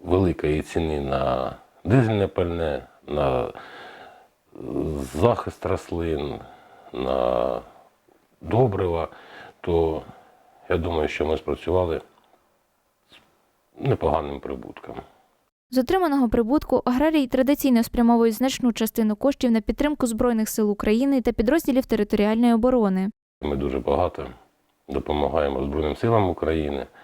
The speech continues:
Speaker 1: силам територіальної оборони.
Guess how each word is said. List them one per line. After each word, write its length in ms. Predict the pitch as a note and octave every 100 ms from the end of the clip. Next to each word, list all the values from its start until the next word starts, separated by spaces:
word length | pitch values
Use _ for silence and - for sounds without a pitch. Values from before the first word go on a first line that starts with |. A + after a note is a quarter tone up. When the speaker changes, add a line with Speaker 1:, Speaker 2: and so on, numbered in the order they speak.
| - - - _ -
Speaker 1:
силам 340 | - C#2+ C2+ B1+ - _ -
територіальної 840 | - D2 - D#2 F2+ G#2+ F#2+ E2+
оборони. 540 | D#2 D2 D2+ D2 C#2